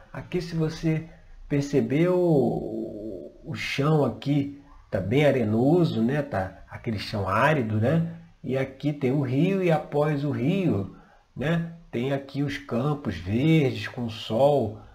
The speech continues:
lá ao fundo, né? Ou seja, depois que passou aqui pela carta da morte, aqui representado aqui pelo deus Hades, né?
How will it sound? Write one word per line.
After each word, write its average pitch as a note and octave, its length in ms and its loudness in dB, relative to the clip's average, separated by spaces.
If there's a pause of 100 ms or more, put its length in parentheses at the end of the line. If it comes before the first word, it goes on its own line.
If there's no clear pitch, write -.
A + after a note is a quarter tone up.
(140)
lá A2 180 0
ao A2+ 160 0
fundo, C#3 640 0
né? C#3 120 -2
Ou C#3+ 80 -2
seja, G#2+ 420 -2 (280)
depois A#2+ 420 -2
que - 100 -8
passou C#3+ 720 2
aqui E3 540 0 (300)
pela A2 200 -2
carta A#2 300 -4
da G#2+ 140 0
morte, A2+ 500 0
aqui A2+ 220 -4
representado A2+ 840 -2
aqui A2 200 -6
pelo G#2+ 220 -4
deus G#2 360 -4 (120)
Hades, B2 520 0
né? D3+ 340 -4